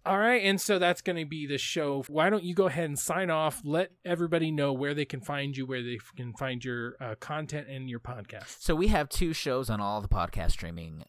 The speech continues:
Speaker 2: services. Those are Excitement Inc. That's your nerd-centric pop culture podcast. And then we have When Daniel Met Rich. That's the one I don't want my grandma to listen to, but apparently she
Speaker 1: Oh,
Speaker 2: does.
Speaker 1: Jesus.
Speaker 2: And, uh, man,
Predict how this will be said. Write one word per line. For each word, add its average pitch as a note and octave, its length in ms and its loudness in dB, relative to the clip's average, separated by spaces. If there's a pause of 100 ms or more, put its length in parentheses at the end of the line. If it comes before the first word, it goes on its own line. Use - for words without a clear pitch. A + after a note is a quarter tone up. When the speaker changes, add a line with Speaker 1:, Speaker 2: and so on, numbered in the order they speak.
(180)
Speaker 2:
services. F#2+ 680 -4
Those G2+ 260 -6
are G2 240 -2
Excitement F#2+ 480 -2 (120)
Inc. C3 300 -4
That's - 300 -6
your E2+ 320 -8 (260)
nerd-centric G#2+ 840 -6
pop - 260 -2
culture C#3 300 0
podcast. C3+ 540 2
And A#2+ 60 -6
then G2+ 60 -4
we G2+ 100 -2
have G2 240 -4
When F#2+ 140 -6
Daniel F#2+ 340 -4
Met F2 300 -6
Rich. A#2+ 260 -6 (320)
That's A2 240 0
the - 80 0
one G#2+ 160 0
I F#2 100 -2
don't A2 220 0
want G2+ 140 -6
my G#2 100 -4
grandma G#2 360 -2
to - 160 0
listen G#2+ 300 -2
to, A2+ 260 -2
but G#2 240 -2 (160)
apparently G2+ 500 0
she - 220 -4
Speaker 1:
Oh, - 40 -16
Speaker 2:
does. G#2+ 440 4
Speaker 1:
Jesus. - 300 -12 (220)
Speaker 2:
And, F#2 560 0
uh, D#2 380 -4
man, E2 440 -10